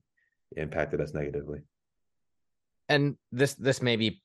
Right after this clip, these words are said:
Speaker 2: per-, outside of your area of expertise, but I'm assuming you know a little bit about it. Are those budget cuts usually just related to shrinking and growing populations? Like, why, why would a school district receive a, a budget cut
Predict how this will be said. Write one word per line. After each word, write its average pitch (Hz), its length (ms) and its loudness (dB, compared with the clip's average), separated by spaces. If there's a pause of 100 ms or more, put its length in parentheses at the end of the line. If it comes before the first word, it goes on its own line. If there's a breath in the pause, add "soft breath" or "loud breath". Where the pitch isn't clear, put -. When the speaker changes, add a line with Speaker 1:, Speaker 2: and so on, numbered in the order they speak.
Speaker 2:
per-, - 280 -2
outside 117 380 4
of 104 140 2
your 107 120 4
area 107 300 4
of 95 80 -4
expertise, 101 580 -4
but 104 140 2
I'm 101 140 4
assuming 95 360 2
you 101 60 4
know 98 160 2
a 110 60 2
little 101 200 4
bit 98 140 4
about 95 240 2
it. 98 140 -2 (140)
Are 123 160 2
those 143 280 4
budget 131 400 0
cuts - 260 -4
usually 117 420 0
just 104 300 -6
related 98 640 2 (140)
to 90 500 2 (400 soft breath)
shrinking 113 560 0
and 98 160 2
growing 101 480 2
populations? 107 920 0
Like, 95 160 0
why, 98 640 2 (480)
why 110 240 4
would 110 160 4
a 98 40 4
school 104 400 -2
district 92 520 -4
receive 87 400 -4
a, 82 100 -6 (140)
a 87 80 -2
budget 80 480 -6
cut 80 240 -6